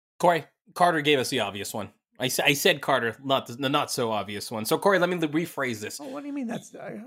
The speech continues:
Speaker 1: No, I'll come back to it. You'll get a second chance. Carter, life's all about second chances, especially on this show.
Speaker 2: Okay.
Speaker 1: Corey,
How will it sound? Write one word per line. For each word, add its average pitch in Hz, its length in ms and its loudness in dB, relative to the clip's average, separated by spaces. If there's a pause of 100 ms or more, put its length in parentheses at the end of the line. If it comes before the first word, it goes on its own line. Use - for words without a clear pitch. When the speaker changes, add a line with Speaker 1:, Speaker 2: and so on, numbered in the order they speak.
Speaker 1:
No, 214 180 0
I'll 269 120 0
come 359 200 2
back - 180 6
to - 80 0
it. - 40 2
You'll 240 120 2
get 392 140 2
a 370 40 4
second 247 300 0
chance. 220 220 2
Carter, 240 200 4
life's 214 300 2
all 220 140 4
about 196 200 2
second 123 280 -4
chances, 107 300 -2
especially 165 340 -2
on 120 120 2
this 101 120 -4
show. - 240 -8 (720)
Speaker 2:
Okay. 254 80 -12
Speaker 1:
Corey, 185 300 8